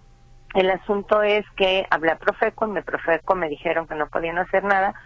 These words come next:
que porque tengo que dar el número, el nombre, dirección y todo de un local establecido, que el tianguis no interviene Profeco. Pero, ah, fui a la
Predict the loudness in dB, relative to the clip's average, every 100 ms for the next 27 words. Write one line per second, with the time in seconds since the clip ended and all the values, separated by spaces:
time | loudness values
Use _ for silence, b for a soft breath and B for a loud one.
0 | B B B -4 -2 0 0 0 0 0
1 | 2 4 4 2 2 0 -2 -4 0 0
2 | 2 0 0 0 -2 -2 0 -2 -2 -6
3 | -4 -4 -6 -6 -2 -2 0 -2 -2 -8
4 | -20 -20 -12 -8 -4 -6 -4 -2 -2 -4
5 | -4 0 2 0 -2 -4 0 0 0 -2
6 | -4 -4 -8 -8 -8 -6 -4 -2 -2 -4
7 | -6 -8 -2 -2 -2 -6 -4 -6 -6 -8
8 | -8 B B B B B -2 0 2 2
9 | 0 0 2 2 0 -2 -2 2 2 2
10 | 2 2 2 0